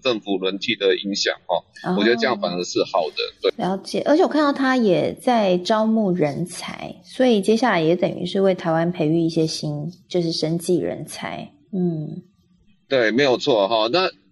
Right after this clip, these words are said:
Speaker 1: 这个，啊，对，这个这点的确是最，最重要的啦，哈。因为其实那个我们台湾，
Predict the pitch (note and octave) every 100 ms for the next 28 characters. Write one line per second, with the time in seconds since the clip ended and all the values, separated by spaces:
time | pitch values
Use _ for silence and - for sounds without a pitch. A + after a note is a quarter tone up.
0 | _ - A3+ - _ _ - - F3 B2+
1 | - G3 F#3+ C#3 A#2 C3 D3 D3+ D3 C3+
2 | - - D3+ D3 - - - - - D3
3 | D3+ B2+ A#2 G2 F2 C#2+ G#2 G2 F2+ F#3
4 | F#3 F3+ F3 E3+ - E3 D3 C#3+ D3 -
5 | - _ F3+ E3+ D#3 C3+ C3 B2+ B2 B2
6 | B2 B2 A#2 - A#2 A#2+ B2